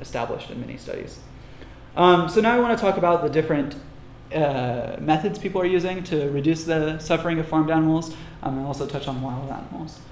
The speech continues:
So welfare improvements are what I've alluded to before, and, um, their, their pros, I think, are that they're particularly robust. Um,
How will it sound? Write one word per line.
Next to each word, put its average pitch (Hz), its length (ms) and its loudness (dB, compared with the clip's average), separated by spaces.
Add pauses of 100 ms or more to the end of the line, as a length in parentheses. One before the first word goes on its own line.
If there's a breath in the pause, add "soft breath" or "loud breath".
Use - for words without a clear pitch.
(280 loud breath)
So 156 560 8
welfare 190 440 6
improvements 156 640 -2
are 131 440 -2 (320)
what 147 120 0
I've 135 100 -2
alluded 143 300 0
to 156 80 -6
before, 139 460 -4 (360 loud breath)
and, 151 380 4
um, 143 600 -2
their, 160 340 6
their 151 300 2
pros, 233 500 6
I 151 80 2
think, 151 240 -4
are 143 60 -2
that 131 120 -8
they're 135 120 -2
particularly 156 420 -6
robust. - 640 -6 (380 loud breath)
Um, 131 420 0